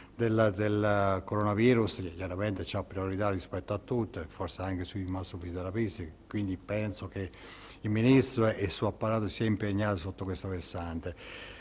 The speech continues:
Eh, però, eh, se il ventuno, se arriviamo al ventuno senza incontrare il ministro, insomma noi la partita ce la giochiamo lì a Roma, al Teatro del Lazio,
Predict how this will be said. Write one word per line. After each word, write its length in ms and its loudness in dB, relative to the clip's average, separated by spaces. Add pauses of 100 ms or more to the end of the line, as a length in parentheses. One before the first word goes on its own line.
(120)
Eh, 80 -2
però, 720 10
eh, 120 -2
se 180 8
il 120 12
ventuno, 760 12
se 160 6
arriviamo 420 10
al 80 6
ventuno 380 6
senza 300 4
incontrare 420 0
il 60 0
ministro, 680 2
insomma 380 -2
noi 160 2
la 100 0
partita 300 0
ce 80 -2
la 100 -2
giochiamo 460 -4
lì 140 -2
a 80 0
Roma, 340 0
al 80 -6
Teatro 180 -6
del 100 -4
Lazio, 460 -2